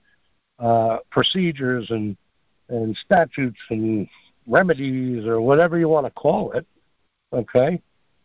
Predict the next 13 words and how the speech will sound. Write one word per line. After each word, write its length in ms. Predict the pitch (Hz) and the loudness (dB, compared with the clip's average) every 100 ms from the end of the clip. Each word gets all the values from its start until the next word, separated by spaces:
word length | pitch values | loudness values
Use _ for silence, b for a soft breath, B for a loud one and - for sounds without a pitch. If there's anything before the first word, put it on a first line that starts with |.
| _ | _
None 420 | 208 190 208 233 | -12 -4 2 4
of 80 | 233 | 4
them 180 | 208 202 | 4 6
work 240 | 214 196 | 4 2
unless 320 | 139 135 156 - | 0 2 2 2
they're 160 | 147 143 | 0 2
a 60 | |
part 280 | 131 135 139 | 2 2 2
of 120 | 120 | -2
you. 120 | 95 87 - _ _ _ _ _ _ - | -8 -12 -16 _ _ _ _ _ _ -4
None 280 | 180 160 151 | 2 4 4
of 100 | 104 | 2
them. 140 | 98 | -4